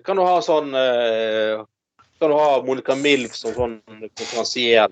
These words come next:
som er sånn programleder, sånn, ja,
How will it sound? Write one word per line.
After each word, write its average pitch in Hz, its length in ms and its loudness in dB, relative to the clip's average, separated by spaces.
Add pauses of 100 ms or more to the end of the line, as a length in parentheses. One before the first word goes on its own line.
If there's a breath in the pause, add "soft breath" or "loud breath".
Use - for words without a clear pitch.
(180)
som 104 120 -14
er 104 140 -2
sånn 110 320 -6
programleder, 104 580 4
sånn, 110 320 -6 (440)
ja, 175 680 2